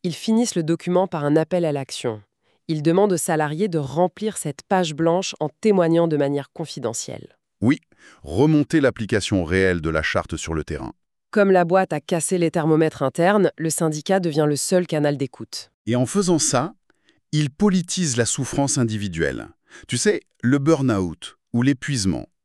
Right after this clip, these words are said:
Speaker 2: Le salarié le vit souvent tout seul. Il se sent nul de pas y arriver.
Speaker 1: Mais là, le syndicat regroupe tout ça.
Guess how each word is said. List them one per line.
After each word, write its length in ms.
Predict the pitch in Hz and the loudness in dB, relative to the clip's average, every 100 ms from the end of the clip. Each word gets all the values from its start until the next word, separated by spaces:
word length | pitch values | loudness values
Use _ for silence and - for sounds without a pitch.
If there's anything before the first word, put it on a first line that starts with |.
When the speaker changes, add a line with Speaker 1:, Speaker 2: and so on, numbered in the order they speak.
| _ - - | _ -20 -6
Speaker 2:
Le 80 | 98 | 0
salarié 500 | 107 127 117 110 135 | 2 2 2 2 2
le 100 | 127 | 0
vit 180 | 90 101 | 0 -2
souvent 420 | - 117 131 135 - _ | -2 0 2 2 -2 _
tout 140 | - 113 | -4 -2
seul. 420 | - 185 107 - _ _ _ - | 0 0 -2 -6 _ _ _ -8
Il 100 | 87 | -4
se 140 | - - | -2 0
sent 140 | 92 | 0
nul 460 | 85 90 117 131 110 | 2 2 2 2 -2
de 80 | 90 | -2
pas 160 | 92 | -2
y 100 | 87 | 0
arriver. 400 | 76 85 92 143 _ _ _ - | -2 -2 -4 -6 _ _ _ 0
Speaker 1:
Mais 140 | 208 | 2
là, 240 | 349 349 - | 2 0 -4
le 160 | 220 208 | -6 -4
syndicat 520 | - 196 185 - - | -2 -2 0 4 4
regroupe 400 | 262 214 214 302 | 4 0 0 -2
tout 100 | 339 | -2
ça. 240 | - 277 | 0 -2